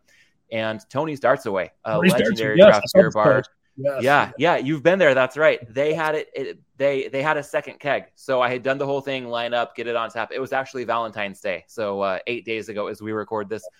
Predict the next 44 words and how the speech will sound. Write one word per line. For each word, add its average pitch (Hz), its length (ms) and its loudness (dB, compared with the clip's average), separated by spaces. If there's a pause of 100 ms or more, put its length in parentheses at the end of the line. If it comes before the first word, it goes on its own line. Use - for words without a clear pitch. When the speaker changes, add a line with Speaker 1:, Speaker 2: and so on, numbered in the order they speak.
(320)
Speaker 1:
And 131 120 -6
we 139 80 -2
happened 143 260 -2
to 131 60 -10
be 135 100 -10
in 131 80 -12
town. 127 380 -6 (400)
Um, 101 320 -10
this 139 160 -14
would 147 100 -6
have 131 60 -6
been 120 160 -10
Monday, 113 260 -4
President's 110 540 -6
Day, 95 260 -8 (420)
and 131 100 -4
I 135 60 -4
just 139 240 -12
stopped - 460 -2
by 120 300 2 (100)
to 131 100 -10
see 117 200 -6
actually 120 280 -2
if 117 100 -10
they 113 120 -4
had 104 440 -2
their 104 380 -4
breakfast 117 480 -6
burrito. 95 400 -6
They 107 160 -4
do 110 160 -6
it 110 120 -6
only 131 280 -6
on 117 100 -6
weekends. 113 400 -10
They 117 80 -8
have 110 120 -8
a 104 40 -12
special 113 300 -6
brunch 101 280 -6
menu, 117 280 -8
and 110 120 -8
they 107 200 -6
do, 107 400 -8